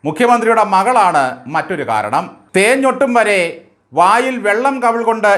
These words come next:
ഇരുന്ന സി പി ഐ ആണ് ഈ പറയുന്നതെന്ന് ഓർക്കണം. സി പി എം നേതാക്കൾ വീണയ്ക്ക് താരാട്ട് പാടുമ്പോൾ കളിപ്പാട്ടം കിലുക്കുന്ന പണിയായിരുന്നു സി പി ഐക്ക്. ഉല്ലാസയാത്ര പോയ ബസ്സിൽ രാജനും അനിലുമൊക്കെ ഓടിക്കളിക്കുകയായിരുന്നു.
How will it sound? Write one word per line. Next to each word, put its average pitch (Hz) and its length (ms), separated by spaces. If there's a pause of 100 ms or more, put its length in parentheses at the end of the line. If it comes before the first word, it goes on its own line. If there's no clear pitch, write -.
(120)
ഇരുന്ന 214 200 (140)
സി 208 180
പി 247 140
ഐ 226 40 (140)
ആണ് 143 180 (200)
ഈ 170 40 (120)
പറയുന്നതെന്ന് 165 640 (140)
ഓർക്കണം. 117 360 (840)
സി 226 220
പി 285 140
എം 269 120
നേതാക്കൾ 254 340 (120)
വീണയ്ക്ക് 254 460
താരാട്ട് 247 440
പാടുമ്പോൾ 185 460 (540)
കളിപ്പാട്ടം 247 560 (100)
കിലുക്കുന്ന 233 460
പണിയായിരുന്നു 160 560 (120)
സി 147 180
പി 151 160
ഐക്ക്. 147 240 (880)
ഉല്ലാസയാത്ര 233 640 (100)
പോയ 226 120 (120)
ബസ്സിൽ 214 260 (560)
രാജനും 233 540 (200)
അനിലുമൊക്കെ 214 560 (260)
ഓടിക്കളിക്കുകയായിരുന്നു. 165 1160